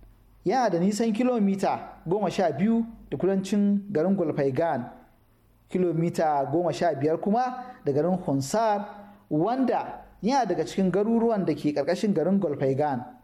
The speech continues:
A da wannan ƙauye ya shahara da suna Varfatikan da kuma ƙasar jan furanni, wato Sarzamine Gul Surh. A cikin wannan ƙauye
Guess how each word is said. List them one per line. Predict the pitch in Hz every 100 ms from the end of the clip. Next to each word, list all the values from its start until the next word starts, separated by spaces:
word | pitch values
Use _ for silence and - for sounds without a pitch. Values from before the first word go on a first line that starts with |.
| _ -
A |
da | 185 277 240
wannan | 269 262 208
ƙauye | 196 202 175 131 -
ya | 165 220
shahara | - 185 196
da | 139
suna | - 202 202 202 208 - - - -
Varfatikan | 151 170 175 151 151 165 190 190 143 - - - - -
da | - 147
kuma | 190 202 208 208 202 - - -
ƙasar | - 233 233 247 240 240 - - 160
jan | 165 226
furanni, | 202 165 139 139 147 139 135 - - - -
wato | 135 135 139 151 147 139 -
Sarzamine | - 151 139 147 180 226 214 208 208 - 139
Gul | 185 196
Surh. | 190 - 170 135 - - -
A | -
cikin | - 240 262
wannan | 285 254 202
ƙauye | 196 196 139